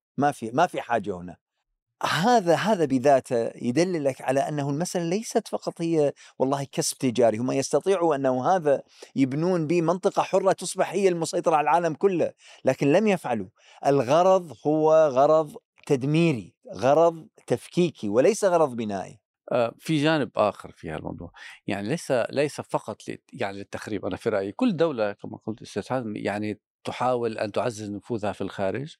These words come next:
Speaker 2: وأيضا تستفيد، آه، يعني تعزز مصالحها المادية. ال-، لماذا تنجح في دول وتخس-، و-، ولا، وتفشل في دول أخرى؟ تنجح في دول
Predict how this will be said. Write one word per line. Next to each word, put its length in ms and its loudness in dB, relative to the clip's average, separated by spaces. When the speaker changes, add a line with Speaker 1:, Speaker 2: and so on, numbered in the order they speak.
Speaker 2:
وأيضا 1120 0
تستفيد، 640 -4
آه، 340 0
يعني 240 -2
تعزز 380 -4
مصالحها 440 -4
المادية. 600 -6
ال-، 680 -6
لماذا 480 0
تنجح 520 -2
في 420 -4
دول 520 0
وتخس-، 540 -6
و-، 460 -2
ولا، 280 0
وتفشل 420 -6
في 160 -8
دول 260 -2
أخرى؟ 320 -12
تنجح 320 2
في 160 -2
دول 520 -2